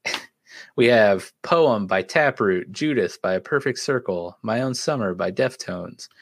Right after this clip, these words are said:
Megalomaniac by Incubus, um, Smooth Criminal by Alien Ant Farm, Helena by My Chemical Romance,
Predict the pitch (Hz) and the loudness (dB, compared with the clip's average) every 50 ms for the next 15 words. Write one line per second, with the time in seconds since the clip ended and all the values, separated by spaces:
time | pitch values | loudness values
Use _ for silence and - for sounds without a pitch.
0 | - _ _ _ - 107 107 117 117 131 127 135 143 147 151 156 151 139 123 101 | -20 _ _ _ -8 -4 -4 -2 -2 0 0 -2 -2 -4 -4 -6 -4 -4 -4 -4
1 | 92 87 - - - 98 - - 139 139 139 - 95 92 - - - - - - | -4 -6 -8 -4 -4 -4 -2 -2 -4 -6 -6 -8 -8 -6 -6 -8 -8 -8 -10 -10
2 | - _ _ _ _ _ _ _ _ _ _ _ _ _ _ - - 95 92 92 | -12 _ _ _ _ _ _ _ _ _ _ _ _ _ _ -10 -4 -4 -2 -2
3 | 90 90 90 90 87 87 87 87 90 90 - _ _ _ _ _ _ _ _ - | -2 -2 -4 -4 -6 -6 -8 -12 -12 -14 -16 _ _ _ _ _ _ _ _ -10
4 | - - - - 113 110 117 120 120 - - - 139 143 151 135 104 90 85 87 | -6 -6 -4 -2 0 2 2 2 2 0 -2 -2 -2 -2 0 -2 -2 -2 -2 -2
5 | 87 90 - 98 98 101 104 104 107 110 110 117 127 - - - 95 87 87 87 | -4 -2 -2 -4 -4 -4 -2 -2 -2 -2 -2 -2 -4 -4 -6 -8 -8 -6 -6 -8
6 | 90 107 _ _ _ _ _ _ _ _ _ _ _ _ _ _ _ _ _ _ | -10 -14 _ _ _ _ _ _ _ _ _ _ _ _ _ _ _ _ _ _
7 | _ _ _ _ - - - 135 127 131 143 160 170 160 131 98 87 90 90 92 | _ _ _ _ -10 0 2 2 2 2 2 0 0 0 -2 -2 -2 -2 -4 -2
8 | 101 104 107 - - 139 127 131 131 - 139 127 127 135 151 151 139 - 85 - | -2 -2 -4 -4 -4 -4 -4 -4 -4 -2 0 0 0 0 0 -2 -2 -4 -4 -6
9 | - - - - | -10 -14 -16 -16